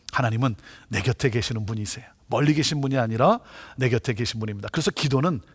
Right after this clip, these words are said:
대화라고 하는 거예요. 대화. 하나님과 대화하는 것이죠. 하나님께로 나아가고 하나님과 대화를 하는 것입니다. 살아 역사하셔서 내 기도에 응답해 주시는 하나님과 대화를 하는 거예요.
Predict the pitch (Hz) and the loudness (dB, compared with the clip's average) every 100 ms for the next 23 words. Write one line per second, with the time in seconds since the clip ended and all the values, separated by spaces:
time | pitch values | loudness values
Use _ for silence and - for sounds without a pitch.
0 | - - 123 120 117 110 104 101 110 - | -8 0 2 2 0 -4 -8 -10 -12 -14
1 | - - - _ _ _ - - 160 131 | -12 -12 -14 _ _ _ -6 -2 -2 -2
2 | 123 120 113 113 107 113 - - - _ | -4 -4 -2 -2 -4 -6 -8 -10 -12 _
3 | _ - - - 160 131 113 117 117 110 | _ -20 -12 -4 0 0 0 -4 -2 -2
4 | 113 98 - - _ - - 180 165 151 | -4 -8 -18 -20 _ -16 -6 0 2 2
5 | 147 147 135 131 131 120 117 - 110 - | 0 2 2 0 -2 -4 -6 -8 -12 -18
6 | - - - - 196 190 165 - 165 147 | -20 -18 -8 0 4 6 4 6 4 4
7 | 151 156 147 143 - - 139 - 127 127 | 2 4 4 2 -6 2 2 2 0 2
8 | 143 156 196 202 202 - 196 185 - - | 2 2 4 4 4 2 2 2 0 -4
9 | 170 165 143 135 131 139 175 - 131 151 | -2 -2 0 -2 -2 -2 -4 -4 -2 0
10 | 143 139 131 131 | 0 0 -2 -6